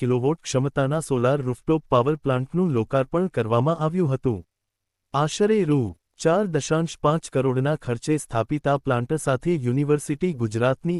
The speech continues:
એકમાત્ર એવી સંસ્થા બની છે, જે આટલી વિશાળ ક્ષમતાની સ્વચ્છ અને હરિત ઉર્જા વ્યવસ્થા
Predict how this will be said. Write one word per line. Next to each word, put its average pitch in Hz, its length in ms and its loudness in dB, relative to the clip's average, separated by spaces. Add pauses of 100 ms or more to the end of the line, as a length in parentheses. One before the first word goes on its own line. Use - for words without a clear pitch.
એકમાત્ર 131 500 0
એવી 135 300 0
સંસ્થા 131 500 -2
બની 151 300 0
છે, 127 120 -2 (480)
જે 147 160 2 (120)
આટલી 170 340 -2
વિશાળ 165 400 2
ક્ષમતાની 143 580 0
સ્વચ્છ 127 320 -4 (160)
અને 151 220 0
હરિત 143 380 -2
ઉર્જા 127 360 2
વ્યવસ્થા 117 460 0